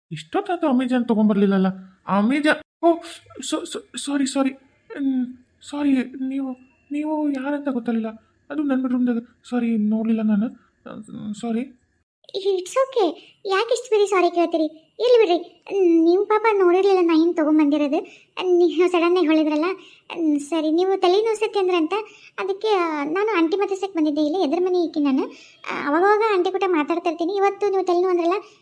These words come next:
Speaker 2: ನಾನು ಸ್ಪೆಷಲ್ ನನ್ನ ಕೈಯಾರೆ ಶುಂಠಿ ಅದೆಲ್ಲ ಹಾಕಿ ಚಾ ಮಾಡ್ಕೊಂಬಂದಿದ್ದೆ. ಕುಡ್ದಿದ್ರೆ ತಲೆನೋವೆಲ್ಲ ಹೋಗ್ತಿತ್ತು. ಆ, ಸ-, ಸಾರಿ, ನನ್ನಿಂದನೂ ಸಾರಿ, ನಾನು ಹಿಂದ್ ಬಂದು ನಿಂತ್ಬಿಡ್ತು, ಮಾತಾಡ್ಸ್ಬೇಕಿತ್ತು. ಆ, ಹಂಗೆ ಸಡನ್ ಆಗಿ ಬಂದ್ಬಿಟ್ಟೆ. ಸಾರಿ.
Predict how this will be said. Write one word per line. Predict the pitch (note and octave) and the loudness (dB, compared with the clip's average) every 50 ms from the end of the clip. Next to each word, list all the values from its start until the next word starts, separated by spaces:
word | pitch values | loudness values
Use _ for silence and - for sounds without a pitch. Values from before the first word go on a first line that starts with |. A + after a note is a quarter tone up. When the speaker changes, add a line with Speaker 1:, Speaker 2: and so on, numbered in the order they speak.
| _ - | _ -6
Speaker 2:
ನಾನು | E4+ D4 D4 F4 | -4 -2 -2 -2
ಸ್ಪೆಷಲ್ | F4 F4+ E4+ D4+ D4+ F4+ F4+ F#4 F4+ F#4+ F4 | -2 -2 -4 -2 -2 -2 -2 0 0 0 0
ನನ್ನ | E4+ D#4 D#4 | 0 0 0
ಕೈಯಾರೆ | D#4 E4+ E4+ E4+ E4+ E4+ F4 | 0 0 0 0 0 -2 -4
ಶುಂಠಿ | E4+ E4+ E4 D#4 D4+ D#4 E4 E4 E4 | -4 -2 -2 -2 -2 -2 -2 -2 -2
ಅದೆಲ್ಲ | D4 D4+ D4 D#4+ | -2 -2 -2 -2
ಹಾಕಿ | D#4 D#4+ D#4 D#4 D#4+ F4 F4+ F4 E4 D4+ D4 D4+ | -2 -2 -4 -4 -4 -4 -4 -2 -2 -4 -4 -4
ಚಾ | - D#4+ D#4 | -4 -2 -2
ಮಾಡ್ಕೊಂಬಂದಿದ್ದೆ. | D#4 D#4 C#4 - - D4 C#4+ C#4+ C4+ C#4 B3+ C4+ E4 - - - - _ _ _ _ - | -2 -2 -2 -4 -2 -2 -2 0 -2 -2 -4 -4 -6 -8 -10 -16 -20 _ _ _ _ -6
ಕುಡ್ದಿದ್ರೆ | E4 C#4+ C#4 E4 D4+ F4 G4 | -4 -2 0 0 0 0 -2
ತಲೆನೋವೆಲ್ಲ | F#4+ F#4 D#4+ D#4 D#4 D#4+ D#4 D4+ D#4+ | 0 0 0 0 2 2 0 0 0
ಹೋಗ್ತಿತ್ತು. | D#4 D4+ - - D4 C#4+ - G4+ A#4 A#4 - _ _ _ _ _ _ - | -2 -4 -4 -6 -8 -6 -6 -8 -8 -8 -14 _ _ _ _ _ _ -8
ಆ, | - D#4+ | -6 -6
ಸ-, | D4+ - - - D#4 D4+ C#4 C4 C4 | -6 -8 -6 -4 -4 -2 -2 -4 -4
ಸಾರಿ, | C4 - E4+ D#4+ D#4 D#4+ D4 D4 C#4+ D4 | -4 -4 -2 0 0 -2 -2 -2 -2 0
ನನ್ನಿಂದನೂ | D4+ D#4 D#4 E4 E4 E4+ D#4 D#4 E4 D#4+ E4+ | 2 2 2 2 2 2 2 2 0 -2 -2
ಸಾರಿ, | E4+ E4 D4+ D4+ | -2 -2 -2 0
ನಾನು | D4 D4+ D4+ C#4+ C#4+ D4 C#4+ C#4+ C#4 | 0 0 0 0 0 0 0 0 0
ಹಿಂದ್ | C4+ D4 D#4 E4 D#4 | 0 0 0 0 0
ಬಂದು | E4 E4 D#4+ | 0 0 0
ನಿಂತ್ಬಿಡ್ತು, | D4+ C#4+ D4+ D4+ D4+ D4 D4+ - C4+ | 0 0 0 -2 -2 -4 -4 -6 -4
ಮಾತಾಡ್ಸ್ಬೇಕಿತ್ತು. | C#4 B3+ C4 C4 D4 D#4 D#4 - E4 E4 - D4+ D4 - F4 A#4+ A#4 - - - - _ _ _ - | -4 -4 -2 -2 -4 -4 -2 -4 -4 -4 -4 -6 -4 -2 -2 -4 -4 -6 -14 -20 -20 _ _ _ -6
ಆ, | D#4 D#4 C#4+ C#4 C#4 C#4+ | -4 -2 -2 -2 -2 -2
ಹಂಗೆ | D4 D#4+ E4 F#4 | -2 -2 -2 0
ಸಡನ್ | F4+ F#4 D#4 D#4+ E4 F4 | 0 0 0 2 2 0
ಆಗಿ | F#4 D#4+ | 0 0
ಬಂದ್ಬಿಟ್ಟೆ. | D4+ D4+ D4+ D4 D4 - F#4 A4+ A#4 - - _ _ - - | 0 0 0 -2 -2 -4 -6 -6 -6 -12 -20 _ _ -12 -10
ಸಾರಿ. | C#4 - E4 D#4 C#4 C#4+ F4 - - - | -8 -4 -4 -2 0 0 -2 -2 -6 -12